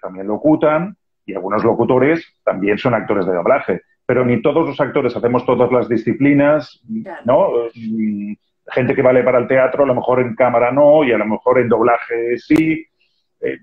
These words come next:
Speaker 1: eso depende, ¿no? Ahí es, ¿no? Es lo que hablábamos, el cajoncito de herramientas, pues tengo estas, eh, estas sí, estas no, estas se me dan mejor.
Speaker 2: Una cosa, eh, hay, hay gente que, que les encanta la interpretación, pero,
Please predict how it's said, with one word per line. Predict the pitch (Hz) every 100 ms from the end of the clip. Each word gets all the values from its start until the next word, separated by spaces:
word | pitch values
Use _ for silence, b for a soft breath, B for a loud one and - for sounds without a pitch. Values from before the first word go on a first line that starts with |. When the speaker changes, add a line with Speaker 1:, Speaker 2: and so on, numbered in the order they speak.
| -
Speaker 1:
eso | - 147
depende, | 139 131 143 113 98
¿no? | 113 147
Ahí | 117 117 123 127
es, | 123 - -
¿no? | 131 165
Es | 131 113
lo | 135 120
que | 120
hablábamos, | 127 127 127 127
el |
cajoncito | 131 123 120 139 151
de |
herramientas, | 139 139 139 139 160
pues | 127 -
tengo | 131 131 131
estas, | 131 156 147 -
eh, | 120 117
estas | 117 - 120
sí, | - 139
estas | 143 - 104
no, | 127 139 139
estas | - 117
se | 117
me |
dan | 117 110
mejor. | 104 123 135 - _ _ _ _ _ _ _ _ _ _ b b b -
Speaker 2:
Una | 302 415 415
cosa, | 240 - 208 196 -
eh, | 220 214 214 202 - - - - _ _ _
hay, | 233 277 320 262
hay | 262 269
gente | 294 277 - 302 311 311
que, | 254 220 202 190
que | 202 180
les | 202 196 202
encanta | 190 220 233 226
la | 214
interpretación, | 202 190 190 190 220 233
pero, | 208 202 196 190 -